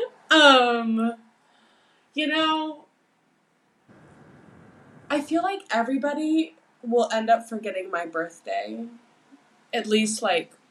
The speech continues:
once. Like, I've had best friends for years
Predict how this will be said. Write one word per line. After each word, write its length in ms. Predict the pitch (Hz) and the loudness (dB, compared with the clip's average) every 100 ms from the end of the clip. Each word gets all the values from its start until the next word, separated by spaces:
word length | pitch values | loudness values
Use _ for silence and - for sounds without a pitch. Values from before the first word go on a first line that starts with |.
| 190 | -10
once. 880 | 160 160 185 - - - - - - _ _ _ _ _ _ - - - - | -6 -6 -8 -14 -14 -14 -14 -16 -20 _ _ _ _ _ _ -20 -20 -20 -8
Like, 360 | 202 175 170 - - | 4 4 4 -4 0
I've 180 | 208 214 | 0 2
had 360 | 220 214 208 | 2 0 0
best 340 | 170 170 - - | -2 -2 -4 -6
friends 540 | 160 151 160 165 - | -4 -2 -4 -6 -10
for 160 | - 175 | -4 0
years 800 | 160 151 147 143 117 - - | 0 -2 -6 -6 -8 -10 -12